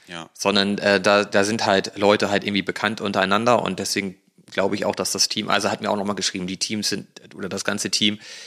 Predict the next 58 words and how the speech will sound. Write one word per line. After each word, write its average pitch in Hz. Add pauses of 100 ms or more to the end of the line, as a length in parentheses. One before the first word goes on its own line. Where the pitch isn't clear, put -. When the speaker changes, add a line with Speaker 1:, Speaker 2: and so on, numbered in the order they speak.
(200)
Speaker 2:
die 110
sind 120
hart 123
am 110
Arbeiten 104
und 95
wollen 98
halt 98
wirklich 98
ein 104
geiles 92
Produkt -
bauen 131
und 123
so 120
weiter. 127
Speaker 1:
Das -
glaube 110
ich 95
auch, 92
ohne 92
die 87
jetzt 82
zu -
kennen. 85
Speaker 2:
Genau, 107
weil 113
im 110
Discord 123
sind 117
die 117
auch 107
sehr 110
aufgeräumt, 101
äh, 95
in 95
der 98
Kommunikation 101
und 113
man 107
muss 123
ja 120
auch 113
sagen, 113
dass 107
sie 110
ihre 110
Timeline 113
halten, 117
ist -
halt 107
auch -
echt 120
schon 117
mal 110
richtig 110
nice. 107
Also 95